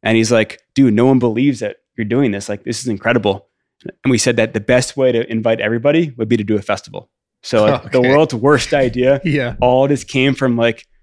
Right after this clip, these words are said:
Speaker 1: almost, like, this insecurity to prove that I was actually here on this island with nobody.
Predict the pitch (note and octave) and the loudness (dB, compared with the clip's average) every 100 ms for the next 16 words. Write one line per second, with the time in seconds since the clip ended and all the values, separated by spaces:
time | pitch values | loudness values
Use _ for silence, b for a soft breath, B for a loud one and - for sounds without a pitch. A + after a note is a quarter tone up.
0 | _ _ D3+ G#3 G#3+ B2+ - C3+ D3 D#3 | _ _ 2 4 2 -2 -4 -2 0 -2
1 | - B2 C3 B2 G#2+ - C3 C#3 C3+ A#2 | -2 0 0 0 -4 -4 0 0 0 -2
2 | A#2 _ _ _ _ - C3 - B2+ - | -6 _ _ _ _ 0 0 0 -2 -2
3 | - C3+ G#2 B2+ B2+ A2+ - A2 C3 A2+ | -2 -2 0 0 0 -2 -4 0 2 2
4 | G#2 G2+ B2+ B2 G#2 G2+ | 0 -4 -4 -2 -4 -6